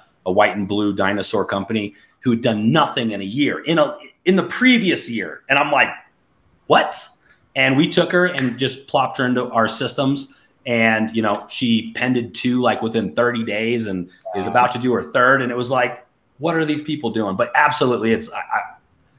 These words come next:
Speaker 2: Yeah.
Speaker 1: you can hear,
Speaker 2: I love that.
Speaker 1: you can hear the shift and the pivots that had to be done. Um, 'cause it was, it was, it was, and I, I, and I'm looking, and the reason why I wanted to ask is I, I see teams doing interesting things. Um,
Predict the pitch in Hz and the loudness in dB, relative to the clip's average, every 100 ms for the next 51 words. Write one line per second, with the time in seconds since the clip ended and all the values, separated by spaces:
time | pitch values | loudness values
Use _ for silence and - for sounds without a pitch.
0 | - 147 165 147 - 202 165 117 123 151 | -8 0 2 2 2 4 4 2 -2 -2
1 | 135 - 220 190 156 - 156 120 - - | -2 -2 2 2 2 -2 -4 -4 -6 -20
2 | _ _ - 131 123 - 160 131 - - | _ _ -2 0 0 4 4 4 -4 -6
3 | - 147 131 110 107 131 120 101 - _ | 2 2 2 -4 0 2 2 -2 -8 _
4 | _ - 120 107 101 98 92 92 _ _ | _ -2 2 4 4 2 -2 -8 _ _
5 | - 135 120 147 147 107 117 123 127 135 | -4 -2 2 4 2 0 -4 -4 -2 0
6 | 113 - - _ 127 127 120 - 117 - | 0 -4 -12 _ 2 2 0 -8 -10 -6
7 | 120 123 127 202 190 139 127 123 135 156 | -2 0 2 2 2 -2 -2 -2 -2 0
8 | 151 123 117 123 113 - 117 117 120 110 | 0 0 0 -2 -2 -4 -6 -4 -4 -4
9 | 101 107 - - 180 - - 170 139 117 | -2 -4 -4 -2 -4 -4 -4 -2 0 0
10 | 104 - - _ _ - 120 143 139 135 | -2 -8 -12 _ _ 0 6 6 6 2
11 | 127 - 131 110 120 104 117 95 80 - | -2 2 0 0 -2 0 0 -2 -6 -12
12 | _ _ - 107 104 98 92 90 87 | _ _ 2 4 6 4 2 -2 -6